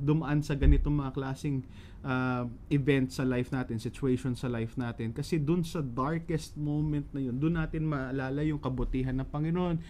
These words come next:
yung kagandahan ng Panginoon. And, and that is where, in the midst of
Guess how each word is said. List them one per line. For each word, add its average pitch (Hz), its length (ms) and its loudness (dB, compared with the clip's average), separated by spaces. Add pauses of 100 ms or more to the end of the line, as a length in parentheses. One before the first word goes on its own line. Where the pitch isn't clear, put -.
(240)
yung 123 180 2
kagandahan 123 720 0
ng 143 240 2
Panginoon. 165 640 0
And, 156 240 0
and 165 180 2
that 220 240 0
is 202 160 -4
where, 180 320 0 (400)
in 190 80 4
the 208 140 4
midst 208 320 4
of 180 180 2